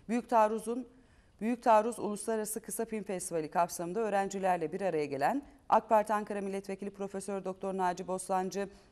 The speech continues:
"İstiklal Harbi'nde kör düğümün çözüldüğü yerin Afyonkarahisar olduğunu belirterek bu yüzden Afyonkarahisar milli mücadelenin omurgasıdır, bel kemiğidir." dedi.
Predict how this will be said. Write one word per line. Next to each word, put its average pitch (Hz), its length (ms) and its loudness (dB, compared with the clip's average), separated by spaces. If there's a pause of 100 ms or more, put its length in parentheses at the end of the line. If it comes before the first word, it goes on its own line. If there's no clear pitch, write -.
"İstiklal 240 460 0
Harbi'nde 175 440 0
kör 208 300 -4
düğümün 165 200 -2
çözüldüğü 160 460 -6
yerin 196 480 -4 (240)
Afyonkarahisar 214 800 0
olduğunu 147 440 -2
belirterek 185 560 -4
bu 233 100 -2
yüzden 220 360 0 (320)
Afyonkarahisar 226 760 2
milli 208 300 -2
mücadelenin 185 840 -2
omurgasıdır, 196 840 -4 (300)
bel 220 220 8
kemiğidir." 123 640 -6
dedi. 147 420 0